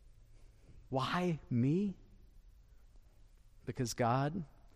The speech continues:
in his sovereignty and according to his own good purposes before the foundation of the world, chose to set his love upon me.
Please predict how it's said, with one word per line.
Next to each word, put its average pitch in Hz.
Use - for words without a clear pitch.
in 123
his 131
sovereignty 139
and 117
according 127
to 123
his 117
own 143
good 131
purposes 131
before 147
the 143
foundation 131
of 135
the 127
world, 117
chose 131
to 117
set 120
his 120
love 113
upon 107
me. 165